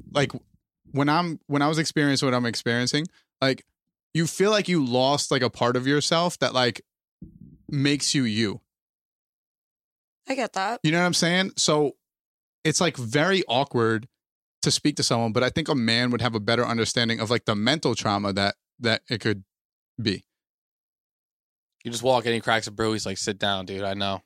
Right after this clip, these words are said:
Speaker 3: I know."
Speaker 1: <laughs> It's like, "Dude, I got
Speaker 3: Talk
Speaker 1: you,
Speaker 3: it out,
Speaker 1: bro."
Speaker 3: babe.
Speaker 1: He
Speaker 3: Talk it
Speaker 1: just
Speaker 3: out,
Speaker 1: pours
Speaker 3: baby.
Speaker 1: me some whiskey. <laughs>
Speaker 3: So, "Yo, I've been saving this for," you know what I mean?
Speaker 1: <laughs>
Speaker 3: It's fucking sixty-seven, this
Speaker 1: Because the
Speaker 3: bottle.
Speaker 1: thing is, like,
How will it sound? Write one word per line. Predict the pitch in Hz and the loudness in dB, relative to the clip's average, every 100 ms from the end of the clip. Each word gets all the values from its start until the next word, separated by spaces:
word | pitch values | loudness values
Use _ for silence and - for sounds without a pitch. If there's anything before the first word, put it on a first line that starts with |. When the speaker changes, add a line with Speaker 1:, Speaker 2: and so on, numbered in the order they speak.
| - | -6
Speaker 3:
I | 101 | -6
know." | 101 98 - | -4 -6 -8
Speaker 1:
<laughs> | - | -12
It's | - | -10
like, | 104 | -8
"Dude, | 110 107 | -6 -4
I | 101 | -2
got | 107 104 | 0 0
Speaker 3:
Talk | 113 104 | 2 2
Speaker 1:
you, | |
Speaker 3:
it | 117 | 2
out, | 107 98 98 | 2 2 -2
Speaker 1:
bro." | |
Speaker 3:
babe. | 101 82 | -4 -2
Speaker 1:
He | 143 | 0
Speaker 3:
Talk | 117 | 0
it | 120 | 2
Speaker 1:
just | |
Speaker 3:
out, | 110 | 2
Speaker 1:
pours | 120 110 | 2 2
Speaker 3:
baby. | 107 | 0
Speaker 1:
me | |
some | 117 127 107 | 0 -2 0
whiskey. | 107 - - 127 175 - | -2 -2 -2 -2 -2 -10
<laughs> | - - | -16 -6
Speaker 3:
So, | 107 | 0
"Yo, | 107 | 0
I've | |
been | 104 | 0
saving | - 117 104 | -2 -2 -2
this | 98 - | -8 -10
for," | 98 90 | -12 -12
you | 87 | -10
know | 98 | -10
what | |
I | 104 | -8
mean? | 110 | -4
Speaker 1:
<laughs> | 196 - - - _ - | -2 -2 -4 -12 _ -14
Speaker 3:
It's | - | -8
fucking | 104 104 | -8 -6
sixty-seven, | 101 113 - - 113 104 | -4 -4 -2 -2 -2 -2
this | 101 - | -6 -2
Speaker 1:
Because | 170 196 | 2 2
the | |
Speaker 3:
bottle. | 170 220 | 2 0
Speaker 1:
thing | 214 | 2
is, | 214 147 | 2 2
like, | 135 | 0